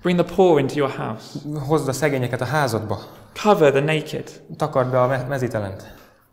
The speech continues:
Speaker 1: And do not hide yourself
Speaker 2: És
Speaker 1: away.
Speaker 2: ne, ne, ne rejtsd el magadat előlük.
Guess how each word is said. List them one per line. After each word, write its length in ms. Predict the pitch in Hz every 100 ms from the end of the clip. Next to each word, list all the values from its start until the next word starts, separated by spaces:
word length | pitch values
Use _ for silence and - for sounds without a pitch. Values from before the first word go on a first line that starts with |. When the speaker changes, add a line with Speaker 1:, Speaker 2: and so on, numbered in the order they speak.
| _ -
Speaker 1:
And 120 | 147
do 140 | 160 175
not 180 | 160 - - - -
hide 240 | 165 170 156
yourself 460 | 147 143 127 -
Speaker 2:
És 140 | - 131
Speaker 1:
away. 140 | 127
Speaker 2:
ne, 160 | 135 135
ne, 260 | 143 123
ne 140 | 139 135
rejtsd 260 | 123 117
el 100 | 120
magadat 520 | 120 110 98 90 - - - -
előlük. 600 | 120 107 101 101 - -